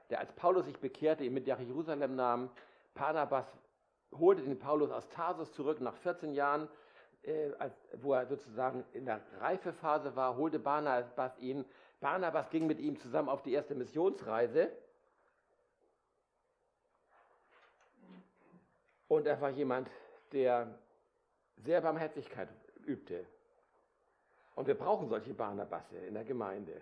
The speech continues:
Wir brauchen diese Ermutiger, die positiv sind, die immer ein Lächeln haben. Und wenn einer niedergeschlagen ist, kommen sie, "Komm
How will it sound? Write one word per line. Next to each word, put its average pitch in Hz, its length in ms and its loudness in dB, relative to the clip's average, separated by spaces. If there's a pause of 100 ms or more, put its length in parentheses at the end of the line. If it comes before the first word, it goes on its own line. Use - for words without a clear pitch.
Wir 107 100 -12
brauchen 165 340 -8
diese 143 160 -4
Ermutiger, 135 640 -4 (300)
die 135 60 -14
positiv 165 640 -4
sind, 147 340 -2 (380)
die - 80 -6
immer 175 140 0
ein 160 160 0
Lächeln 170 400 0
haben. 139 400 -2
Und 147 160 -4
wenn 156 120 2
einer 160 200 0
niedergeschlagen 151 720 4
ist, - 100 -8
kommen 156 160 -2
sie, 143 120 0
"Komm - 340 -2